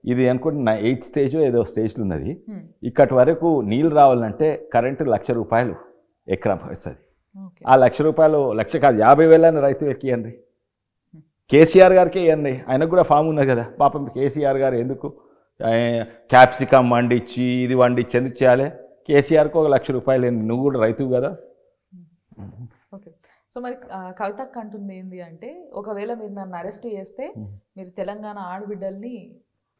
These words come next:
Speaker 2: అవమానించినట్టే
Speaker 1: Hmm.
Speaker 2: అని అంటుంది. మరి ఈ,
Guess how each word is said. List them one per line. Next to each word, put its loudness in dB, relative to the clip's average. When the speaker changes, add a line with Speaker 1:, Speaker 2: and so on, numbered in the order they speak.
Speaker 2:
అవమానించినట్టే -14
Speaker 1:
Hmm. -12
Speaker 2:
అని -18
అంటుంది. -20
మరి -16
ఈ, -18